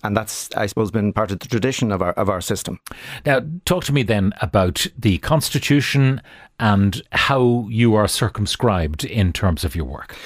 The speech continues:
Speaker 1: Okay, so, I mean, a basic question is, why are we doing this now? We're doing this now because there was a census last year, and the population of Ireland is intrinsically linked to the number of Dáil seats.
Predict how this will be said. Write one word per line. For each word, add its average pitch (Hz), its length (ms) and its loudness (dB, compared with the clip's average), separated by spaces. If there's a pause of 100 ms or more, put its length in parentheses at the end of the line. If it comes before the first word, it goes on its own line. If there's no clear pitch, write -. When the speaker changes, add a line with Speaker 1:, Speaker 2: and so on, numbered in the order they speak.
(140)
Speaker 1:
Okay, 127 240 0
so, 123 360 -2
I 131 80 2
mean, 131 400 0
a - 60 2
basic 165 280 -4
question 110 240 0
is, 95 80 0
why 123 160 2
are 127 60 -2
we 110 100 2
doing 127 280 0
this 139 140 -2
now? 156 240 0 (260)
We're 120 100 0
doing 151 160 2
this 120 100 -2
now 117 180 2
because 98 420 -4
there 104 100 0
was 92 100 -2
a 101 60 -4
census 95 400 -2
last 82 280 -4
year, 78 300 -2
and 87 340 -4 (120)
the 98 220 -2 (220)
population 117 580 -2
of 95 60 0
Ireland 95 380 0 (800)
is 110 160 0
intrinsically 127 640 0
linked 101 340 0
to - 60 -4
the 101 100 2
number 101 220 2
of 82 80 -4
Dáil 90 260 0
seats. - 380 -6